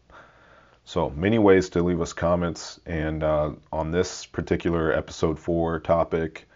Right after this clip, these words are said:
let's hear what you guys want to, uh, hear about opening a, uh, which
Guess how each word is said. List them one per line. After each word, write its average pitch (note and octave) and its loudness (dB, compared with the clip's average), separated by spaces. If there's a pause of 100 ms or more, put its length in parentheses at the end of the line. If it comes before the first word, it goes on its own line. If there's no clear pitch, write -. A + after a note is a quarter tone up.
(320)
let's G2 4
hear G#2 4
what F#2+ 4
you F#2 -2
guys F2 6
want E2+ -2
to, E2 -4 (600)
uh, D#2+ 2
hear F#2+ 4 (160)
about D#2+ 4
opening E2 -2
a, D2+ -4 (120)
uh, D#2 -2
which E2+ -2